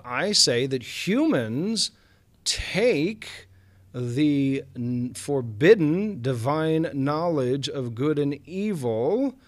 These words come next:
for themselves, and they acquire a wisdom, uh, an ability, a knowledge in order for themselves to become judges in the earth, uh, and to employ retribution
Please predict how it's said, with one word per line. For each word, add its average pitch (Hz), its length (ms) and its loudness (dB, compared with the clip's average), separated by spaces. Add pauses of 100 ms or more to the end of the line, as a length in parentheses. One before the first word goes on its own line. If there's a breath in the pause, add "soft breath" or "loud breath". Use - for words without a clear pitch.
(160 soft breath)
for 143 280 -2
themselves, 135 880 0
and 139 180 0
they 147 160 2
acquire 151 1000 0
a 135 140 2
wisdom, 151 1080 0
uh, 160 100 -14
an 117 260 -8
ability, 151 520 -2
a 135 60 0
knowledge 135 640 -2 (300 loud breath)
in 135 140 -2
order 170 340 0
for 151 140 -2
themselves 143 720 2
to 131 120 -4
become 113 640 -4 (500 soft breath)
judges 107 640 -2
in 113 120 -4
the 110 140 -4
earth, 92 400 -10 (460 soft breath)
uh, 113 400 -2
and 131 200 -2
to 139 260 0
employ 135 720 2
retribution 120 1200 -2